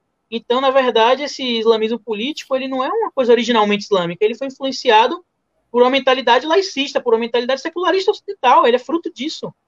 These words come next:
Carrie Armstrong mostra isso também, ela tem aquele livro, esqueci o nome agora exatamente, mas ela, que ela aborda o terrorismo no Islã, no cristianismo e no judaísmo, né?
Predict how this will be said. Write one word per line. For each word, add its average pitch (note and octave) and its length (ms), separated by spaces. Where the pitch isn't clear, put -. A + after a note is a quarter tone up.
Carrie C#4 220
Armstrong D4+ 480
mostra A#3 300
isso G#3 120
também, G#3+ 180
ela A3 100
tem A#3+ 160
aquele A3+ 200
livro, G3 540
esqueci A3 260
o A#3 60
nome A#3+ 240
agora G3+ 260
exatamente, G3+ 400
mas B3+ 100
ela, B3+ 140
que - 200
ela G#3+ 100
aborda G#3 240
o A3+ 40
terrorismo A3 460
no G#3+ 120
Islã, G#3 240
no B3 100
cristianismo A3+ 400
e A#3 40
no A3 40
judaísmo, G3+ 480
né? F3+ 180